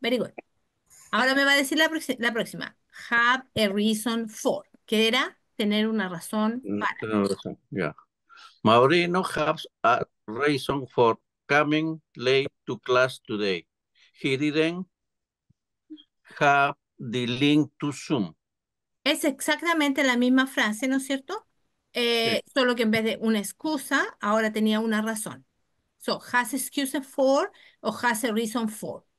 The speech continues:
Speaker 1: ¿ya? En este caso funcionó
Speaker 2: Ah.
Speaker 1: inter-, interchangeable, ¿no? Que se puede usar en cualquiera de los dos. Y la última,
Speaker 2: Mm.
Speaker 1: I have a reason.
Speaker 2: I have a reason for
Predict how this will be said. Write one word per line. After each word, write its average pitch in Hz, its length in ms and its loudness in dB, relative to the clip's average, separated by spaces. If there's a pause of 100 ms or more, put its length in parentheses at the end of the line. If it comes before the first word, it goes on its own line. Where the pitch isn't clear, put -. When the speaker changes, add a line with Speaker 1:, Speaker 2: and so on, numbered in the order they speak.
(200)
Speaker 1:
¿ya? 262 300 -2 (280)
En 240 160 2
este 240 200 -2
caso 247 300 -4
funcionó 220 460 -2
Speaker 2:
Ah. 226 180 -4 (260)
Speaker 1:
inter-, 233 480 -4
interchangeable, 220 800 -2
¿no? 202 220 -6
Que 214 180 -8
se - 140 -14
puede 208 220 -2
usar 202 260 -4
en 202 80 -8
cualquiera 202 380 -6
de 196 80 -8
los 190 140 -10
dos. - 200 -20 (400)
Y 254 100 -2
la 285 120 4
última, 381 520 2
Speaker 2:
Mm. 220 80 0
Speaker 1:
I 214 140 -2
have 220 140 -2
a 202 60 -2
reason. 262 340 -4 (1600)
Speaker 2:
I 101 140 -2
have 156 160 2
a 165 100 4
reason 147 420 -2
for - 340 -4